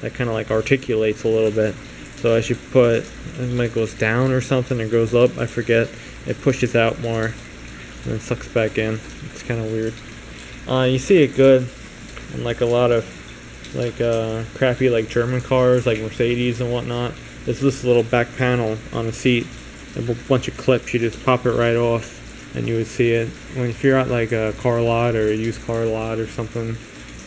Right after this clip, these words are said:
auction, junkyard, you will see it a lot.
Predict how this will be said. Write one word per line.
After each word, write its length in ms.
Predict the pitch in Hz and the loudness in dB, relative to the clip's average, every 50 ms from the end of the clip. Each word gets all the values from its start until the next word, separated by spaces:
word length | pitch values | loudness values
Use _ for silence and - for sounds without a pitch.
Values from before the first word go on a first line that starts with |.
| - | -4
auction, 540 | 113 113 113 - - - 117 113 113 113 110 | -2 -2 -2 -4 -4 -4 -4 -4 -4 -4 -2
junkyard, 640 | - 113 110 110 113 - 120 113 117 117 113 113 117 - - - - - - - - - - - | -2 -2 -2 -2 -2 0 0 2 4 2 2 0 -2 -8 -10 -14 -16 -16 -16 -16 -16 -16 -8 2
you 160 | 131 135 131 | 4 6 6
will 200 | 123 123 123 120 | 8 6 6 4
see 280 | 113 - - 127 120 120 | 4 4 4 4 6 6
it 80 | 120 117 | 6 4
a 40 | |
lot. 360 | 110 110 110 107 107 110 110 | 2 2 2 0 0 -2 -4